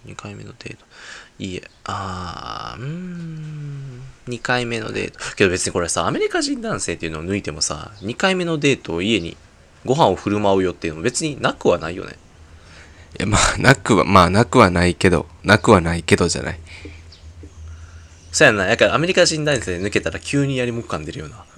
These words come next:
Speaker 1: <laughs> これ、これもなんかずるいよな。
Speaker 2: いや、こんなフレーズ使うやろ、普通に。家誘うときに。
Speaker 1: うん。
Speaker 2: ね、一発目から使うわ、こんなん。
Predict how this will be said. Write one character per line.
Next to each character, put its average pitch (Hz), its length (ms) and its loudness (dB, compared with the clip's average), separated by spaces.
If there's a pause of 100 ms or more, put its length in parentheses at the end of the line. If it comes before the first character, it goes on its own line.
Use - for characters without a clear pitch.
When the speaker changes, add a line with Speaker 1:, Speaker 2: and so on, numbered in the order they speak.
(200)
Speaker 1:
<laughs> - 380 10
こ 160 60 10
れ、 170 180 10 (320)
こ - 80 8
れ 240 60 12
も 214 80 6
な 135 80 8
ん - 40 6
か 110 100 6
ず 113 140 0
る 110 100 2
い 90 40 0
よ 85 120 -4
な。 87 160 -8 (1000)
Speaker 2:
い - 60 2
や、 92 180 6 (240)
こ 131 160 6
ん 139 140 6
な 135 80 6
フ - 120 2
レ 139 120 12
ー - 20 8
ズ 131 140 2
使 - 320 6
う 175 80 12
や 135 80 12
ろ、 92 80 2
普 90 120 -4
通 92 220 -2
に。 85 220 -2
家 98 80 2 (120)
誘 92 180 0
う 85 60 0
と 87 120 -4
き 82 100 -10
に。 90 100 -16 (1600)
Speaker 1:
う 95 60 -14
ん。 82 360 -12 (280)
Speaker 2:
ね、 - 100 -8 (240)
一 147 180 2 (120)
発 165 200 2
目 170 120 4
か 165 80 4
ら 120 80 -2
使 - 260 -2
う 92 80 0
わ、 92 60 -6
こ - 120 -10
ん 87 80 -8
な 107 100 -10
ん。 - 40 -20